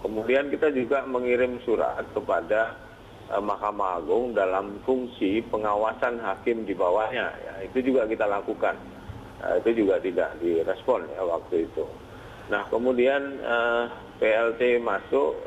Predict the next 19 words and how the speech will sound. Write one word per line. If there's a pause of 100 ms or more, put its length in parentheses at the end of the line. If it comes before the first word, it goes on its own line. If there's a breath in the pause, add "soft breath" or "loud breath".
eh, (120)
kemudian
ada, (640)
eh,
desakan
untuk
melakukan
P
K.
Waktu
itu
kita
juga
sudah
ke
Mahkamah
Agung
ya,
berlima,